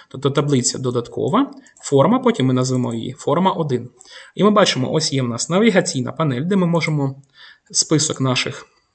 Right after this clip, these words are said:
е, як я розумію, працівників, да, переглянути.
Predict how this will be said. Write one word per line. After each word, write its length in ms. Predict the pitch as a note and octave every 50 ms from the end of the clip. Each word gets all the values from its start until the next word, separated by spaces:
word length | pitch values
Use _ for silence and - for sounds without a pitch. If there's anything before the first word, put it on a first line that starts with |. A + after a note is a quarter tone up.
| - -
е, 200 | - C#3+ C#3+ - -
як 240 | - - B2+ - C#3
я 60 | C#3
розумію, 340 | C#3 C3+ C3 C3+ C3 B2+ B2
працівників, 760 | C3 B2+ - - B2+ B2+ B2 B2+ - - - A#2+ E3+ F#3+ - - - _ _ - _ _ _ _ _ _ _ - _ _ _ _
да, 220 | - C#3 F3 B3+ C4+ - - - - _ _ - - _ _ _ _ _
переглянути. 680 | - C#3+ C#3+ C#3 C3 C#3 C3+ C3 B2 B2 C3 A#2+ B2